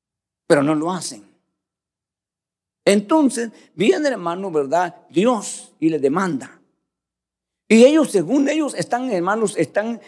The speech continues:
están preparándose y están atesorando. Pero dice el Señor, lo que están haciendo es recoger en un saco, en un saco roto.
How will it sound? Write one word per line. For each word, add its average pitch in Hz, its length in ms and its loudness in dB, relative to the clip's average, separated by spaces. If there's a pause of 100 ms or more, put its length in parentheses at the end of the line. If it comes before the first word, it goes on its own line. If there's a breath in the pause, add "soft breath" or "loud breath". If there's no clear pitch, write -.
(140 loud breath)
están 208 280 -2
preparándose 202 1000 -2
y 165 80 2
están 202 260 0
atesorando. 196 600 -2 (200)
Pero 147 160 -2
dice 165 180 2
el 156 60 0
Señor, 156 260 -4 (200 loud breath)
lo 143 160 2
que - 80 -8
están 175 200 -2
haciendo 220 380 0
es 175 80 -2
recoger 156 380 -4
en 160 100 4
un 160 100 2
saco, 170 400 -4
en 147 120 -2
un 151 100 0
saco 156 260 -2
roto. 240 420 -8